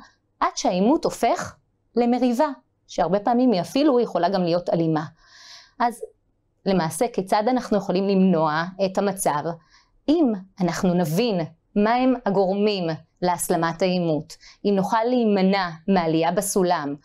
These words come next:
או שנעלה רק שלבים בודדים בסולם, אז אנחנו לא נגיע לשיא של אותו סולם של האלימות. אני רוצה להזכיר לכם עוד מושג, שהוא נקרא סולם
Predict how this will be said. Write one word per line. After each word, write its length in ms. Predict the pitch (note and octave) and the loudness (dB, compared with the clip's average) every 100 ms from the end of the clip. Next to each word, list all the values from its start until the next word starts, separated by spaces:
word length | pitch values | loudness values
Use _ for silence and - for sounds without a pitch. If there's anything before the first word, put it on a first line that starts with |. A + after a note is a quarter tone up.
| _ _ | _ _
או 100 | G3 | -2
שנעלה 440 | F#3+ G3+ G3 G#3 C4 | -2 -2 0 2 2
רק 480 | C4+ D4 E4+ E4+ - | 2 0 0 -2 -6
שלבים 640 | - B3 G#3+ G#3 C4+ B3+ F#3+ | -4 0 0 2 2 2 2
בודדים 460 | F3+ F3 G3 D#4 | 2 2 2 2
בסולם, 540 | C#4+ - F3+ F3 F3 F#3+ - _ | 0 0 0 2 -2 -6 -10 _
אז 120 | F#3 F3 | -4 -4
אנחנו 280 | F3 F3+ | -4 -2
לא 100 | G#3 | 2
נגיע 340 | C4 F#3+ G#3+ A#3+ | 2 2 2 0
לשיא 460 | F3+ C#3+ - D4+ D4 _ - | 0 -2 -2 -2 -2 _ -8
של 180 | - E3 | -2 -2
אותו 240 | E3 G3 | -2 -4
סולם 460 | F#3+ G#3+ B3+ C#4+ C#4 - - | -2 2 2 2 -2 -6 -10
של 280 | - F#3 F3+ | -2 0 0
האלימות. 640 | F3 D#3+ D#3 D3 C3 - - _ _ _ _ - _ _ _ - - - _ _ - | 0 0 0 0 -4 -8 -16 _ _ _ _ -20 _ _ _ -20 -20 -20 _ _ -2
אני 120 | G#3 | 0
רוצה 220 | G3+ D4 | 2 2
להזכיר 360 | F4 E4+ D4 C#4+ | 0 0 0 0
לכם 240 | C#4 C4+ | 0 0
עוד 200 | - A3+ | 0 0
מושג, 420 | A#3+ A3+ - G#3 G#3 F#3+ - _ _ | 0 -2 -2 0 -2 -6 -12 _ _
שהוא 240 | - A3 G3+ | -4 0 0
נקרא 260 | G3 C#4 | 0 0
סולם 460 | C#4+ - G#3 G3 | -2 0 2 2